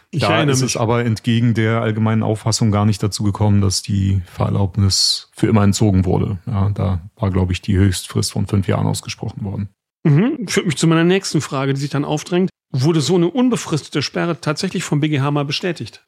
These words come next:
Speaker 2: Das ist wirklich das Spannende. Also es gibt extrem wenige dokumentierte Fälle, in denen eine unbefristete Sperre tatsächlich vom B G H bestätigt wurde. Die meisten dieser Anordnungen werden vom B G H wieder aufgehoben, weil die Begründung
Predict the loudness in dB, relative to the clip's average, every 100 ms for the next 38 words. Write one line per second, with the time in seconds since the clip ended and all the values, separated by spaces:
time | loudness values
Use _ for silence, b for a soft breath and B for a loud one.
0 | _ _ 0 2 2 2 0 0 -4 0
1 | 0 2 0 -2 -4 -2 -6 -6 -8 -6
2 | -2 2 4 4 2 2 0 0 2 2
3 | 0 -2 -2 -2 0 2 2 2 2 0
4 | 0 2 2 2 -2 -6 -2 -4 -2 -2
5 | -2 -2 -4 -2 -2 0 -4 -2 -2 0
6 | 0 0 -2 -4 -4 -4 -4 -4 -4 -4
7 | B B B B B _ 2 4 4 2
8 | 0 2 2 2 2 0 2 0 2 2
9 | 2 2 0 0 0 0 0 0 0 0
10 | 0 -2 -2 -2 2 2 0 0 -2 0
11 | 2 4 4 0